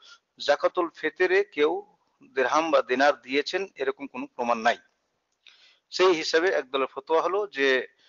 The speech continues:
জাকাতুল ফিতর, এবং এটা জমহুর ওলামা, অধিকাংশ ওলামার ফতোয়া এটাই, যে জাকাতুল ফিতর, আহ, টাকা দেওয়া যাবে না এটার জন্য, নগদ দেওয়া যাবে না এটার জন্য, কোনো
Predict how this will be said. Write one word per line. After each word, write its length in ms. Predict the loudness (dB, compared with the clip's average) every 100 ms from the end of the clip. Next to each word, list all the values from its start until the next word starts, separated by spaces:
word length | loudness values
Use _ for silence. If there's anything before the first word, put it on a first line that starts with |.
| _ _
জাকাতুল 400 | -2 -2 0 -6
ফিতর, 240 | -8 -6 -4
এবং 240 | -2 -2
এটা 440 | 2 4 6 4 -4
জমহুর 360 | -2 0 2 2
ওলামা, 260 | 4 4 2
অধিকাংশ 560 | -4 -4 -2 -2 0
ওলামার 300 | 0 0 0 -4
ফতোয়া 260 | -4 -2
এটাই, 220 | -2 -4 -8 _ -20 _
যে 80 | -8
জাকাতুল 420 | 0 2 2 -4
ফিতর, 360 | -8 -12 -8 -10 -10 _ _ _ _
আহ, 440 | -6 -2 0 0 -2
টাকা 280 | 0 2 4 4 2 -6 _ _ _ _ 0
দেওয়া 200 | 4 4
যাবে 240 | 4 0
না 120 | 0 -4 -6
এটার 240 | -4 -4 -4
জন্য, 400 | -4 -4 -6 -10 _
নগদ 280 | -4 -2 2
দেওয়া 180 | 4 4
যাবে 180 | 4 2
না 100 | 0
এটার 260 | -2 -4 -4
জন্য, 320 | -6 -6 -8 _ _ _
কোনো 200 | -6